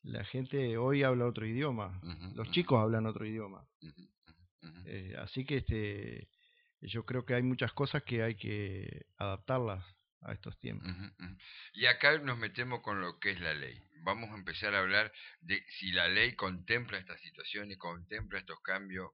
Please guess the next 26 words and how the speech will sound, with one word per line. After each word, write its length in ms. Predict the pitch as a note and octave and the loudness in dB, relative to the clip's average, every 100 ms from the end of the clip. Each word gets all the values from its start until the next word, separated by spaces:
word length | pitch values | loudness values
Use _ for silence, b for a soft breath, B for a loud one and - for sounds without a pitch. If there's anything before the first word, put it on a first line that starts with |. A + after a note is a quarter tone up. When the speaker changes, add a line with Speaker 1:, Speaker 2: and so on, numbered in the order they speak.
| _ | _
Speaker 2:
qué 160 | A#2 G#2+ | -2 0
contempla 600 | A2 F#2 A2 A2 G#2+ F#2+ | -4 -4 -6 -2 -2 4
para 340 | G2 G#2+ G#2+ B B B | 6 6 6 B B B
el 200 | F2 F2 | -2 0
tipo 280 | A2+ A2 F#2 | -4 -4 -2
que 140 | F#2+ | -4
concurre 840 | F#2 E2+ E2+ A2+ A#2 A2+ A2 G#2+ - | -6 -8 -10 -6 -2 0 0 0 -4
hoy 320 | - G2 G#2 F#2 | -6 -4 -4 -4
a, 240 | F2 E2+ | -2 0
a, 280 | C#2+ D#2+ D#2 | -2 -2 -2
a, 340 | C#2 D#2 D#2 D2 | -4 -4 -4 -6
a 460 | - D2+ C#2+ C#2 - D2+ | -8 -10 -10 -12 -12 -6
alguna 400 | E2 E2 F#2 F#2 | -4 -4 -2 0
de 80 | E2 | 0
las 120 | D2+ | -4
religiones 540 | D#2+ D2+ - F2+ F2 | -8 -10 -10 -10 -10
que 100 | - | -10
hoy 200 | D#2 D#2+ | -10 -6
hay 140 | E2 F2 | -4 -4
en 420 | - _ _ _ | -8 _ _ _
Concordia 440 | C#2 - G#2 A#2 | -20 -6 0 2
o 60 | E2+ | 2
en 60 | C#2+ | 0
la 80 | |
Argentina, 580 | C2+ - C#2 G#2 G#2+ D2 | -4 -10 -16 -12 -8 -8
¿no? 240 | D2+ D#2+ | -8 -14